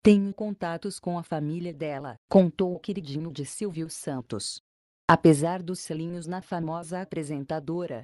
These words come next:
Dudu Camargo disse não se tratar de um namoro, ainda.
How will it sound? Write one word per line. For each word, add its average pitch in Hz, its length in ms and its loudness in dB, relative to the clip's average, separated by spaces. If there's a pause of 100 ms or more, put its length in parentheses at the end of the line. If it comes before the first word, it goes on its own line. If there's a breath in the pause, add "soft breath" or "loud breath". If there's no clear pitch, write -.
(140)
Dudu 185 340 4
Camargo 156 560 -6
disse 151 640 -8
não 202 180 2
se 202 160 -8
tratar 160 460 -4
de 175 100 -8
um 180 60 -4
namoro, 165 540 -6 (120)
ainda. 127 500 2